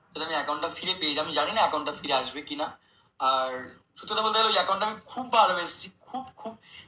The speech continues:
প্রীতম দেবনাথে আমি অতটা গুরুত্ব দিইনি প্রথম থেকে, just শর্টস আপলোড করতাম, তোমরা জানো। প্রীতম কি দুনিয়াটা আমার ভালোবাসার চ্যানেল ছিল, এটা আমার সেকেন্ড চ্যানেল ছিল, তারপরেই আমি ক্রিয়েট করেছিলাম। এটা সাবস্ক্রাইবার খুব অল্প দিনে হয়েছিল, এটাতে এক লাখ। But ওই চ্যানেলটা আমার খুব খেটে খেটে সারা রাত জেগে, মানে সারা জায়গায় ট্রাভেলিং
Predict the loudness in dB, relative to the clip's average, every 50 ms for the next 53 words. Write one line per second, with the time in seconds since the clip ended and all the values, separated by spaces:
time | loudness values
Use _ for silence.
0 | _ _ -6 -2 0 0 2 2 0 0 2 2 2 2 2 2 0 -2 -4 -8
1 | -8 -8 -8 -8 -8 -10 -10 -12 -12 -12 -12 -10 -10 -10 -8 -8 -8 -8 -8 -10
2 | -12 _ -16 -12 -6 -2 0 2 2 2 2 0 -2 -2 -4 -6 -6 -8 -8 -6
3 | -2 -2 -2 -2 -2 -2 -4 -4 -8 -12 -16 -20 -20 -20 -20 _ -14 -6 -2 -2
4 | -2 -2 -4 -6 -6 -2 0 4 4 6 6 6 6 6 4 2 -2 -4 -4 -4
5 | -4 -4 -4 -4 0 0 2 2 0 0 -2 -6 -6 -6 -6 -6 -4 -4 -4 -6
6 | -4 -2 0 0 0 0 0 -2 -2 -4 -6 -6 -8 -10 -8 -6 -4 -4 -4 -6
7 | -6 -8 -8 -10 -12 _ _ _ _ _ _ _ _ -8 -6 -4 -4 -4 0 2
8 | 2 2 2 0 0 2 2 2 2 2 -2 -2 -2 -4 -4 -4 -6 -8 -8 -8
9 | -8 -6 -6 -6 -6 -6 -6 -8 -8 -10 -16 _ _ _ _ _ _ -4 -4 -2
10 | -2 0 2 4 6 6 4 4 0 -6 -10 -12 -12 -14 -14 -10 -10 -8 -6 -4
11 | -4 -4 -4 -4 -4 -4 -4 -4 -2 2 6 8 8 8 8 8 10 10 10 10
12 | 10 8 4 -4 -6 -6 -6 -6 -6 -8 -8 -12 -18 -20 -20 -20 -20 _ _ _
13 | _ _ _ -12 -10 -10 -10 -10 -14 -20 _ _ _ _ _ -18 -4 4 8 8
14 | 8 8 6 4 2 4 4 4 4 2 -2 -4